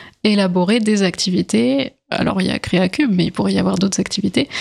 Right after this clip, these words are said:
euh, qui permettent de développer cette compétence et d'enseigner cette compétence.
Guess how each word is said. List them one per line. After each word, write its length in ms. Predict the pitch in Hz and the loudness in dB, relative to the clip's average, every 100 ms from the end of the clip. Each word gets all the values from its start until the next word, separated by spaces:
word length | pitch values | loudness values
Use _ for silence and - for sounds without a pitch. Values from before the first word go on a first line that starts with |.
| - - - - | -6 -6 -8 -2
euh, 200 | 180 160 | 0 0
qui 160 | - 180 | -2 -2
permettent 340 | - 190 214 | 2 2 2
de 60 | 185 | 0
développer 460 | 160 - 175 - | 0 -2 -2 0
cette 200 | 214 196 | -2 -2
compétence 640 | - - 202 185 - - - | -4 -2 -2 0 -2 -4 -2
et 100 | 190 | 0
d'enseigner 600 | 185 180 - 180 185 220 | 2 2 2 2 2 2
cette 180 | 214 196 | 0 -4
compétence. 640 | 196 185 190 208 202 - | -2 0 -2 -2 -6 -6